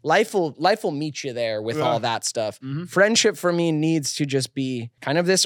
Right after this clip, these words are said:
Speaker 1: organic, open channel
Speaker 2: It's like
Speaker 1: that feels good.
Speaker 2: cathartic almost.
Speaker 1: Yeah, yeah, yeah.
Speaker 2: Yeah.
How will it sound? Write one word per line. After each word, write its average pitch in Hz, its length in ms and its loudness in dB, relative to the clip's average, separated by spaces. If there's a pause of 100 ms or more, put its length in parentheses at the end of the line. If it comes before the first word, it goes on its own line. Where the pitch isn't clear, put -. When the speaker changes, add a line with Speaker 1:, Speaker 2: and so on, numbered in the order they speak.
Speaker 1:
organic, 170 560 2 (140)
open 160 480 0
channel 117 500 -2
Speaker 2:
It's - 100 -18
like 160 100 -6
Speaker 1:
that 135 140 2
feels 160 300 0
good. 107 220 -2 (120)
Speaker 2:
cathartic 143 440 -4
almost. 160 400 -8
Speaker 1:
Yeah, 196 140 6
yeah, 202 140 6
yeah. 196 180 4
Speaker 2:
Yeah. 131 260 -4